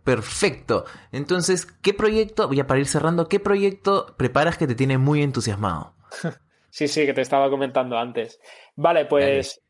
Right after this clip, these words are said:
Speaker 1: Dale.
Speaker 2: eh, mira, eh, estoy creando un proyecto paralelo, que, que esto, mm, es un poco a más largo plazo, pero sí que voy trabajando en mis tiempos libres,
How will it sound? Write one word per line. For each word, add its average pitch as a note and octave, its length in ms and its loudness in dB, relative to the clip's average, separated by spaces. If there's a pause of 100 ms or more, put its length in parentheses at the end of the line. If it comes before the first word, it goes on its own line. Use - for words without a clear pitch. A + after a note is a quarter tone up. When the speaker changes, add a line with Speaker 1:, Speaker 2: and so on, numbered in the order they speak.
(120)
Speaker 1:
Dale. C#3 120 -10
Speaker 2:
eh, C#3 60 -10
mira, D3+ 260 0 (140)
eh, C#3 360 4
estoy D#3 280 -2
creando F3+ 260 0
un F3 80 -6
proyecto E3 380 -2
paralelo, D3+ 640 0
que, A#2 240 -2
que A#2+ 80 -6
esto, C3+ 400 0
mm, C3 220 -10 (100)
es - 100 -14
un B2+ 60 -14
poco C3 160 -4
a C3 140 2
más C3 160 0
largo C3 320 0
plazo, E3 560 0
pero B2 180 0
sí C#3+ 140 -2
que C#3 180 2
voy C3+ 160 2
trabajando C3 760 0
en B2 200 -10
mis A#2+ 400 -16
tiempos C3 420 -2
libres, D#3 540 0